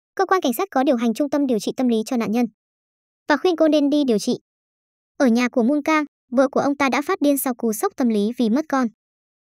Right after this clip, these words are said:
Lúc đó tên quản lý cũng bước và đưa cho ông ta một USB như Young Nan Chun đã nói, hắn đã giấu nó ở trong tủ đồ ở ga tàu điện ngầm."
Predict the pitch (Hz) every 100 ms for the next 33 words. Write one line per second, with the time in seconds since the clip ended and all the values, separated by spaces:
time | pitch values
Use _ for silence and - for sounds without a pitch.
0 | _ 427 339 294 311 330 262 220 247 302
1 | 427 - 233 262 277 262 254 254 233 277
2 | 277 254 262 277 277 262 262 254 277 254
3 | 233 262 226 240 254 302 269 247 240 220
4 | - 247 220 247 240 190 202 - 196 233
5 | 233 208 196 214 208